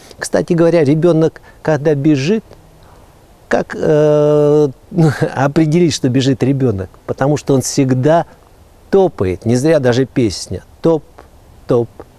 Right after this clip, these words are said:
топает малыш». То есть дети всегда топают. И если вы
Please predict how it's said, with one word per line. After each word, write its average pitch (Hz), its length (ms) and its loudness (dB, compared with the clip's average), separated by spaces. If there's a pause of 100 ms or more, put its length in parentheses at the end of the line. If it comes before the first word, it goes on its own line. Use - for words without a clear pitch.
(140)
топает 160 560 0
малыш». 143 560 -2 (680)
То 175 80 2
есть - 240 -2 (240)
дети 147 440 -2
всегда 131 580 -2 (160)
топают. 110 480 -2 (2000)
И 147 260 4 (200)
если 135 560 2
вы 135 340 2